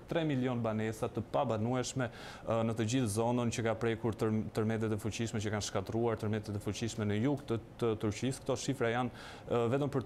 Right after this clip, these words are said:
Turqinë, pasi në Siri, ë, të paktën vetëm autoritetet kanë bërë të ditura që janë mbi tridhjetë mijë ndërtesat e shkatruar apo rënuar, por, ë, ë, e kanë të vështirë të flasin edhe për një madhësi më të madhe, pasi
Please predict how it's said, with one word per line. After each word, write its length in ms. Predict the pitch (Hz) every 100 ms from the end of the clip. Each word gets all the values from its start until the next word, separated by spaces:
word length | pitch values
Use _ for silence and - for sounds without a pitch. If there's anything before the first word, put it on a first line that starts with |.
| 123
Turqinë, 340 | 110 - 170
pasi 220 | 143 120
në 160 | 117 113
Siri, 500 | - 120 120 135 120
ë, 220 | 110 117
të 60 | -
paktën 400 | 131 135 131 120
vetëm 260 | 131 131 120
autoritetet 560 | 113 123 113 139 135
kanë 160 | 120 113
bërë 220 | 120 113
të 80 | 110
ditura 240 | 127 139
që 140 | 110 117
janë 160 | 120
mbi 200 | 113 123 -
tridhjetë 460 | 160 156 143 123
mijë 160 | 139 135
ndërtesat 480 | 110 107 120 120 110
e 60 | 107 -
shkatruar 500 | 104 110 123 127 113
apo 200 | 107 113
rënuar, 460 | 110 107 127 139 127 - - - -
por, 300 | 127 127 123
ë, 120 | 113 120 117 120 117
ë, 360 | 117 113 90 90 110
e 20 | 110
kanë 160 | 123
të 60 | 117
vështirë 300 | 110 - 120
të 60 | 113
flasin 480 | - 113 117 - 117
edhe 220 | 104 113
për 140 | 113 117
një 60 | 110
madhësi 300 | 107 - 117
më 80 | 110
të 140 | 110
madhe, 240 | 113 123 120
pasi 300 | 110 110